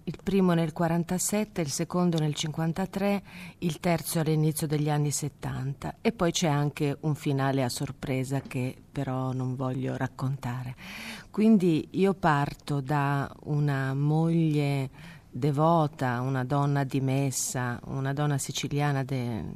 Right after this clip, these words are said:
degli anni quaranta, eh, che quasi non parla,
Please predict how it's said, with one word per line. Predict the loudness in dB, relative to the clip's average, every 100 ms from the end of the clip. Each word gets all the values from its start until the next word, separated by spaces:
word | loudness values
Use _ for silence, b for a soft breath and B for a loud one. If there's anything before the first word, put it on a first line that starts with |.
| -12 -8
degli | -6 -4
anni | -4
quaranta, | -2 -2 0 -2 -4 -6 -8 -10 B B B B B -14 -16 -8
eh, | -2 0 0 0
che | -2
quasi | 0 0 4 4
non | 4 2 0
parla, | -2 0 -4 -2 0 0